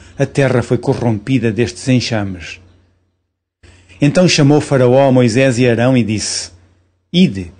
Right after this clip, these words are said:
e sacrificai ao vosso Deus nesta terra." E Moisés disse: "Não convém que façamos assim, porque sacrificaríamos ao Senhor nosso Deus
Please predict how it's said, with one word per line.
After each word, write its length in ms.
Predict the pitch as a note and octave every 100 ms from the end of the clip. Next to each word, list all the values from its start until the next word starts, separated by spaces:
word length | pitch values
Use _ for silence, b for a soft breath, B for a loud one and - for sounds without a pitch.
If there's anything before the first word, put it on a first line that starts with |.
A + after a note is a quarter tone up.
| b b
e 80 |
sacrificai 720 | C3 D3+ C#3+ B2+ C3 - C#3+ C3+
ao 120 | A#2+
vosso 300 | B2+ B2 A2+
Deus 260 | A#2+ C3+
nesta 300 | G#2+ G#2 A2
terra." 540 | A2+ A#2+ A2 F#2+ F2 E2 _ _ _ _ _ _ - -
E 120 | C3
Moisés 420 | C3 C3 A2+ A#2 G2+
disse: 440 | A2+ G#2+ - - _ _ _ _ _ -
"Não 160 | C#3
convém 420 | C3+ B2+ A2+ D3 F#3+
que 80 |
façamos 480 | - B2+ - A2+ G#2+
assim, 460 | G#2+ - F3+ D#3 D#2+ b b
porque 200 | A3 G#3
sacrificaríamos 920 | - E3 B2 - A#2+ C3 A#2+ B2+ A#2+ G#2+
ao 100 | B2
Senhor 480 | - A#2+ A#2 B2
nosso 320 | A2+ A#2 - G#2
Deus 440 | A#2+ A#2 A2 -